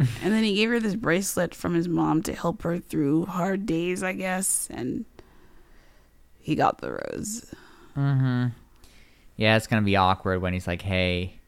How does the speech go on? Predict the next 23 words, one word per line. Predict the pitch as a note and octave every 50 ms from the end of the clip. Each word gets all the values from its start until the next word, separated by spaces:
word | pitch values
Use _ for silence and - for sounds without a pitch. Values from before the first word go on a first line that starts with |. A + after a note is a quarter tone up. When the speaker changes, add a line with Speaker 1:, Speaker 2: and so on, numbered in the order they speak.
| -
Speaker 2:
so | - - - G2 F#2+ F#2 F#2 F#2 - - - - - - - _ _ _
I | -
know | G2 G2
you | G#2 G#2 G2+
just | G2+ F#2+ F#2 -
sent | - F#2+ F#2 -
me | F2+ E2
home, | E2+ E2+ E2 E2 E2
but, | - G#1+ G#1+ - -
like, | A1 A1 -
can | - - F2
I | F2+ F2+
have | F2+ F#2+ G#2 G#2 G#2+ G#2+
my | A2+ A#2 A#2 A2+
mom's | A2+ A#2 G2+ G2 G2 G2+ - -
Speaker 1:
<laughs> |
Speaker 2:
bracelet | - F2+ F2+ G2+ G2+ A#2 B2+ C3 A#2
back?" | C3 D3 D3+ D#3 - -
<laughs> | B2 B2 C#4 - A2 - - - D3+ C3+ - C#3+ C3+ - C#3 B3+ D4+ E4 - - - - - - - - E3+ G#3 G3+ E3+ - - - - - - - - - - _ -
Speaker 1:
And | - F#3+ G#3
then | G#3 G3+ G#3
we | G#3 G#3+
had | G#3+ A3 A3+